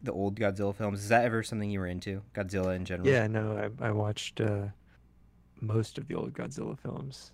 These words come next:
Speaker 2: and, uh, I watched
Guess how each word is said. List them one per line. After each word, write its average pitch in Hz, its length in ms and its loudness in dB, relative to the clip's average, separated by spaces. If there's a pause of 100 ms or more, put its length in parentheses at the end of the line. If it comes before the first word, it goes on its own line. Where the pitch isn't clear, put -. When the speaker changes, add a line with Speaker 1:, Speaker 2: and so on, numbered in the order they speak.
(400)
Speaker 2:
and, 104 300 -4
uh, 101 200 0 (760)
I - 40 -4
watched - 800 -6